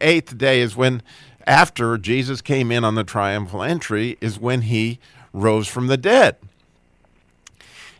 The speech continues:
A-, and so as I was, I've just been praying, praying, praying,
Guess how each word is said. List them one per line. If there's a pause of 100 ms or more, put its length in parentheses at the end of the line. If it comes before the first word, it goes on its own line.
(120)
A-,
and
so
as
I
was,
I've
just
been
praying,
praying,
praying,